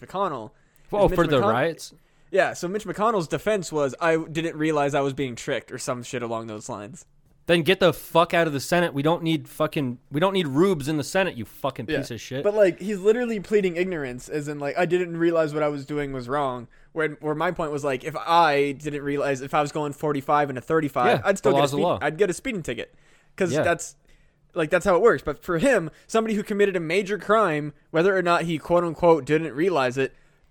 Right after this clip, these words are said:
Speaker 1: he, like, he's not held to the same, uh, well,
Speaker 2: I-
Speaker 1: we can't get into politics.
Speaker 2: I-
Speaker 1: We gotta fucking
Speaker 2: ignorance of the law is no excuse for breaking the law. That,
Speaker 1: Unless
Speaker 2: that's,
Speaker 1: you're
Speaker 2: that's
Speaker 1: fucking
Speaker 2: straight
Speaker 1: rich.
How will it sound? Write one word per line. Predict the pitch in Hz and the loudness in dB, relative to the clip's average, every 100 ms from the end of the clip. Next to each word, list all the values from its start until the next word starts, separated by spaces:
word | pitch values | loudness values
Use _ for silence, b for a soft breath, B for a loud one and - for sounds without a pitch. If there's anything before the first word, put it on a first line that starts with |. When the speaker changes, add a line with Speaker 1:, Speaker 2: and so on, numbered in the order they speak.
| - | -20
Speaker 1:
he, | - 202 226 180 | -10 -6 -6 0
like, | 185 | 0
he's | 185 214 | 0 -2
not | 202 202 | 2 0
held | 180 185 | 2 0
to | 180 | -2
the | 165 | -6
same, | 156 175 - | -4 -4 0
uh, | 175 - | -2 0
well, | 156 | -2
Speaker 2:
I- | 160 | 0
Speaker 1:
we | |
can't | 160 185 | -2 -4
get | 160 | -4
into | 147 | -4
politics. | 156 143 135 135 | -4 -4 -4 -4
Speaker 2:
I- | 165 | -4
Speaker 1:
We | 151 | 0
gotta | 156 151 | 0 2
fucking | |
Speaker 2:
ignorance | 185 180 196 196 | 2 4 2 4
of | 196 | 2
the | 175 156 | 2 2
law | 143 143 143 | 4 4 4
is | 143 117 | 0 -2
no | 135 | -2
excuse | 127 - - 123 | -4 -6 -8 -8
for | - | -8
breaking | 104 107 101 107 | -6 -6 -8 -10
the | |
law. | 95 90 76 - | -10 -12 -14 -8
That, | 117 | -6
Speaker 1:
Unless | 143 135 127 | -4 -2 -2
Speaker 2:
that's, | |
Speaker 1:
you're | 143 | -2
Speaker 2:
that's | 135 131 131 | -2 -2 -2
Speaker 1:
fucking | 127 | -4
Speaker 2:
straight | 127 | -4
Speaker 1:
rich. | 104 - | -4 -10